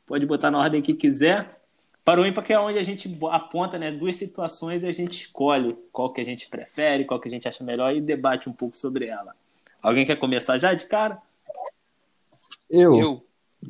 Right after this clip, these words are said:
Speaker 1: Opa!
Speaker 2: Tá, vai, Gustavo.
Speaker 1: Treta,
Speaker 2: Pode
Speaker 1: dois, cinco minutinhos de porrada aí, quem ganhar começa.
Speaker 2: Sem treta.
Speaker 3: Pode ir, pode ir, pode ir.
Speaker 1: <laughs> Sem perder a amizade.
Speaker 2: Ó, é que o, o meu talvez pareça até um pouco bobo, um pouco óbvio, né? Mas é, é só pra saber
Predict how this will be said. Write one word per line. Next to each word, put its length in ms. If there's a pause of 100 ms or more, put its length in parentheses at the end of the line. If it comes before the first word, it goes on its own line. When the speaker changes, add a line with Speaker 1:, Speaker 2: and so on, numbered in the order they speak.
(120)
Speaker 1:
Opa! 380
Speaker 2:
Tá, 40
vai, 200
Gustavo. 300
Speaker 1:
Treta, 240
Speaker 2:
Pode 120
Speaker 1:
dois, 180
cinco 220
minutinhos 360
de 100
porrada 380
aí, 100
quem 180
ganhar 280
começa. 360
Speaker 2:
Sem 120
treta. 500 (480)
Speaker 3:
Pode 240
ir, 140
pode 220
ir, 340
pode 180
ir. 160
Speaker 1:
<laughs> 20
Sem 220
perder 300
a 60
amizade. 480 (140)
Speaker 2:
Ó, 60
é 40
que 120
o, 220 (600)
o 120
meu 200
talvez 400
pareça 300
até 160
um 100
pouco 280
bobo, 340
um 60
pouco 380
óbvio, 380
né? 200 (760)
Mas 200
é, 360
é 60
só 220
pra 100
saber 420